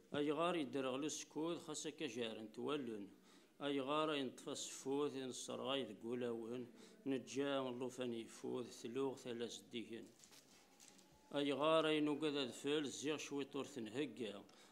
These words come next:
أي غار ينقار في حل نوغال نساش ذي ثيرقا.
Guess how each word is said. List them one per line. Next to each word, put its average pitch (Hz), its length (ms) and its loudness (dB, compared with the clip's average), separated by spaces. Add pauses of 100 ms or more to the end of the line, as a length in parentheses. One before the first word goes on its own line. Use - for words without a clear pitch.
(160)
أي 135 180 2
غار 147 360 4
ينقار 135 440 0
في 139 220 -4
حل 143 380 -2 (120)
نوغال 139 580 0 (380)
نساش 127 500 0
ذي 117 140 -6
ثيرقا. 120 680 -4